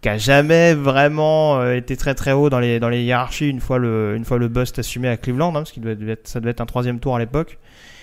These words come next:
Euh, ça vaut quoi, Sam Ehlinger, selon toi ? Ça, ça,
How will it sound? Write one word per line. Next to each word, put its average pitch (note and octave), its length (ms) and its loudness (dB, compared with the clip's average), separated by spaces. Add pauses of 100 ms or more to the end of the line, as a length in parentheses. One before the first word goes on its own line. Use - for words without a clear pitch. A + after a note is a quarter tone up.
(160)
Euh, B2 380 4
ça C#3+ 160 2
vaut D3 160 2
quoi, F3 220 2
Sam D#3+ 200 0
Ehlinger, D3+ 400 0
selon C#3 300 -2
toi ? D3 260 2
Ça, A#2 960 2
ça, - 100 -6